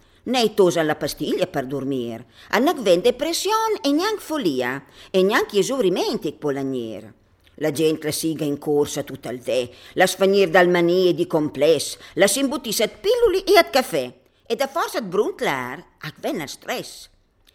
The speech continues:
Ai umani, a ven anche la pecondria, se stenano tut da dentro pran litgar, e le pes che ne vera malattia. Al gat, con la sua coa,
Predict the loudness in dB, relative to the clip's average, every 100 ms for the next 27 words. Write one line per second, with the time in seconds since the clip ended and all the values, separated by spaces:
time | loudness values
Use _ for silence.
0 | _ -12 -8 -6 -4 -6 -10 -14 -16 -18
1 | -10 -6 -6 -4 -6 -6 -6 -6 -6 -6
2 | -4 -4 -4 -8 -12 -12 -6 -6 -4 -4
3 | -4 -6 -4 -2 0 -2 -2 -10 -10 -10
4 | -8 -10 -8 -8 -8 -10 -16 _ _ _
5 | -6 -4 -4 -6 -6 -10 -16 _ -10 -6
6 | -4 -4 -4 -4 -6 -8 -10 -10 -12 -16
7 | _ _ _ _ _ -18 -18 -12 -8 -8
8 | -10 _ _ _ -16 -14 -12 -10 -10 -8
9 | -12 -12 -14